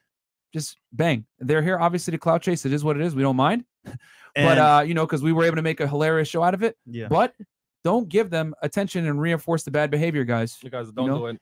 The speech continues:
Speaker 2: And I already
Speaker 1: Don't,
Speaker 2: know.
Speaker 1: don't do it.
Speaker 2: I already know.
Speaker 1: Yeah,
Speaker 2: The
Speaker 1: something
Speaker 2: chat,
Speaker 1: bad
Speaker 2: they're gonna
Speaker 1: for
Speaker 2: go s-, uh, uh,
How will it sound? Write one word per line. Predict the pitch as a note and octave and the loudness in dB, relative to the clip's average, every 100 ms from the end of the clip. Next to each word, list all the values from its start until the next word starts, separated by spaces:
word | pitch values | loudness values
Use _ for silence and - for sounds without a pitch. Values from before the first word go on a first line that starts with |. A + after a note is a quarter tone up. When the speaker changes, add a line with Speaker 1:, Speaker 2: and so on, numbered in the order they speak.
| _ | _
Speaker 2:
And | D#3+ A3+ | 2 4
I | C#4 | 6
already | B3 | 6
Speaker 1:
Don't, | A3+ | 6
Speaker 2:
know. | A3 E3+ | 6 4
Speaker 1:
don't | F3 | 2
do | F#3 G3 | 2 2
it. | C3 - | 2 0
Speaker 2:
I | F3 | 2
already | G3+ F#3+ | 2 2
know. | C3+ G#2+ _ - | -2 -4 _ -20
Speaker 1:
Yeah, | E2 | -20
Speaker 2:
The | |
Speaker 1:
something | - - C#3 | -16 -10 -6
Speaker 2:
chat, | F#3 G3+ - | 2 2 2
Speaker 1:
bad | |
Speaker 2:
they're | F3 | -2
gonna | E3+ | -2
Speaker 1:
for | C#3+ | 0
Speaker 2:
go | E3 | 0
s-, | - - _ | -2 -6 _
uh, | C#3 C3 _ - | -6 -6 _ -8
uh, | C3 A#2 | -4 -4